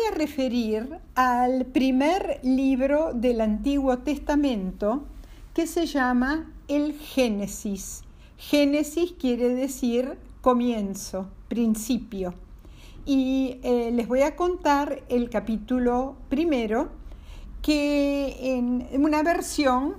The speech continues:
para chicos. Eh, espero que les guste. Y después me voy a referir a el Shabbat, que está basado en, eh, el primer capítulo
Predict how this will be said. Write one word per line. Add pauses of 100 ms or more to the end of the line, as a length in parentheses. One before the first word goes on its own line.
para
chicos. (1300)
Eh,
espero
que
les
guste. (560)
Y
después
me
voy
a
referir (460)
a
el
Shabbat, (500)
que
está
basado (580)
en,
eh,
el
primer
capítulo